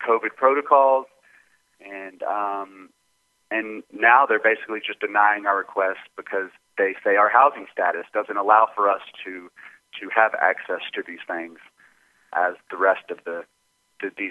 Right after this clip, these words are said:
C jail. I mean, it, it's simply just us. Um, I did get to speak to, um, I did get to speak to the chaplain here recently about this issue, and he informed me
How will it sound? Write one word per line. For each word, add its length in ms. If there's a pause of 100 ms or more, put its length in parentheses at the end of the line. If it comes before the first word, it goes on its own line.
C 180
jail. 380 (160)
I 80
mean, 160
it, 160
it's 140 (120)
simply 320
just 360
us. 260 (240)
Um, 300 (240)
I 120
did 280
get 140
to 120
speak 340
to, 380
um, 160 (320)
I 60
did 200
get 100
to 120
speak 260
to 120
the 140
chaplain 380
here 160
recently 460
about 300
this 160
issue, 420 (640)
and 440
he 560
informed 480
me 440